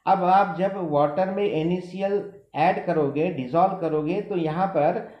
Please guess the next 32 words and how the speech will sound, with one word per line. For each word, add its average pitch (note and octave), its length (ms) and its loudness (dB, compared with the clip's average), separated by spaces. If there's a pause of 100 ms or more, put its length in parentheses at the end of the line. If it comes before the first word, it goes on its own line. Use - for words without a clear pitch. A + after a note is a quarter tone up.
(160)
तीन G#3 300 -4
type F#3+ 360 0
के G#3 80 -4
interaction F3+ 600 0
यानी F#3 280 -2
तीन G3+ 300 -6
type F#3 260 0
के A3 100 -2
forces G3 520 -4
काम G#3 300 -2
कर G#3+ 100 -4
रहे G#3+ 160 0
हैं F3 340 -4 (200)
और F#3+ 180 0
ये G3+ 60 -2 (100)
तीनों F#3+ 320 0
forces G3 480 -4
का A3 200 2
magnitude G3 540 -4
equal G3+ 360 2
है। C3+ 140 -2 (400)
इन F#3 160 -2
forces F3 500 -2
का G#3+ 100 0
नाम G3+ 280 2
क्या G3+ 160 0
है G3 140 0
बच्चों? D#3+ 320 0
देखो D#3 260 -2 (480)
कि G3 160 -6
सोडियम F3+ 840 0
chloride G3+ 560 0